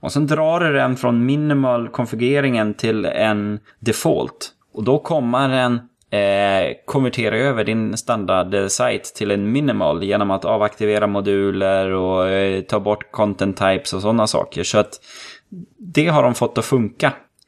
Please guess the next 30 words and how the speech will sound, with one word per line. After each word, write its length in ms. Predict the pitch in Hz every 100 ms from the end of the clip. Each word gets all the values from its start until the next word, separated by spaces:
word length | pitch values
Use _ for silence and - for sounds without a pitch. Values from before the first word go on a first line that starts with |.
| _
Och 220 | 104 - -
det 60 |
är 40 | 117
ju 60 |
en 160 | 113 107
jättestor 520 | 120 - 110 - 120
del. 200 | 92 82
Så 100 | 113
att 80 | 113
nu, 420 | 131 127 120 110 - - - - -
det 100 | 104
finns 220 | 123 113
en 240 | 117 117
screencast 640 | 117 - 123 117 113 101 -
på 60 |
det 60 | 95
hela, 320 | 90 90 87
och 500 | 62 92 90 85 80
nu, 580 | 110 113 110 107 95 87 - - - - 85 85
nu 240 | - 120 120
vill 180 | 123
man 160 | 110 101
att 140 | 98
det 60 | 98
här 180 | 98 92
ska 160 | -
börja 160 | 92 82
testas 540 | - 90 - 82 -
på 140 | - 107
riktigt. 600 | 101 - - 110 -